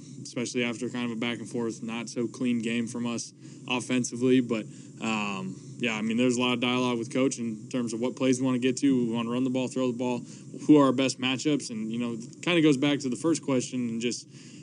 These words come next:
we got plays designed, but we got new guys out there. So we gotta find a way to, to get guys in the right spots. And, uh, we found a way at the end of regulation, at least, to, uh, to tie it up.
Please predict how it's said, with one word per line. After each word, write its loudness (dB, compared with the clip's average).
we 2
got 4
plays 8
designed, 2
but 4
we 4
got 2
new 6
guys 2
out -4
there. -4
So -2
we 4
gotta 2
find 0
a 2
way 2
to, 0
to -8
get 0
guys -2
in -4
the -4
right 0
spots. -6
And, -4
uh, -6
we -6
found -6
a -4
way -2
at -12
the 2
end 6
of 2
regulation, 2
at -6
least, -4
to, -4
uh, -10
to -14
tie -8
it -6
up. -8